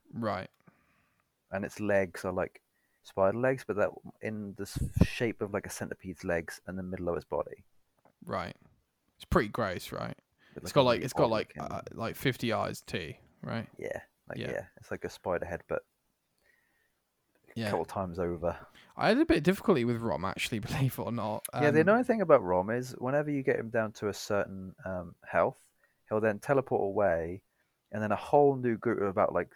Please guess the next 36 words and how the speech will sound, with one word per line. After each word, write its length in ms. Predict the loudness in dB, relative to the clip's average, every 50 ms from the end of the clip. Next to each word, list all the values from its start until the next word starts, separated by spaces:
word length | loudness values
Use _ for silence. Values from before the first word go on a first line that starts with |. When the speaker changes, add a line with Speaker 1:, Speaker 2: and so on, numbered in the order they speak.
| -20 -10 _
Speaker 2:
fifteen 420 | -8 -8 -6 _ -6 -6 -6 -8
spiders 500 | -10 -6 -4 -2 -2 0 0 -2 -4 -4
spawn. 440 | -6 -10 -2 0 0 0 0 -2 -6
So 100 | -10 -2
by 140 | 2 2 2
the 60 | 2
time 120 | 0 -4 -4
you've 120 | -4 0
got 140 | 0 0 0
him 80 | 2
down 160 | 0 0 0 0
to 60 | -6
super 260 | -6 -6 -4 -4 -4
low, 280 | -2 2 2 4 4 2
there's, 200 | 2 0 0 0
like, 160 | 0 -2 -2
forty-five, 680 | -8 -8 -4 -4 -2 -2 -4 -6 -2 2 2 2 2 2
fifty 200 | -4 -10 -12 -12
spiders 420 | -10 -2 0 0 0 0 0 -4
on 80 | -4 -8
the 60 | -10
screen, 440 | -14 -10 -8 -6 -6 -6 -8 -10 -14 _ _ _ _ _ _ _ _ _ _ _ _ _ _ -8
and 100 | -6 -4
you 40 | -2
just 80 | -2
have 100 | -4 -2
to 80 | -2 -2
run 220 | 0 2 2 2
away 200 | 4 4 4 4
from 160 | 4 0 -6 -6
them 80 | -8
as 60 | -6
best 220 | -4 -4 -4 -4 -6
you 60 | -10
can. 320 | -12 -8 -6 -4 -4 -4 -4
<laughs> 40 | -6